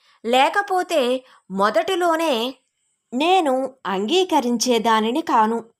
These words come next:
అంటూ విజయ పెద్ద మాస్టారు గారికి సమాధానం చెప్పింది. ఈ గ్రామం, గ్రామ ప్రజలందరూ చాలా మంచివారమ్మా. అక్కడక్కడ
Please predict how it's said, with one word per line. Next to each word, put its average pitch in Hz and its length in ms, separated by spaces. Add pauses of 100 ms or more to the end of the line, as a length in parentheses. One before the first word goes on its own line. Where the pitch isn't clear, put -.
(280)
అంటూ 269 440
విజయ 220 720 (420)
పెద్ద 208 260
మాస్టారు 277 540
గారికి 220 580
సమాధానం 208 680
చెప్పింది. 220 640 (640)
ఈ 320 300
గ్రామం, 254 540 (460)
గ్రామ 233 420
ప్రజలందరూ 247 760
చాలా 208 480
మంచివారమ్మా. 233 960 (520)
అక్కడక్కడ 330 880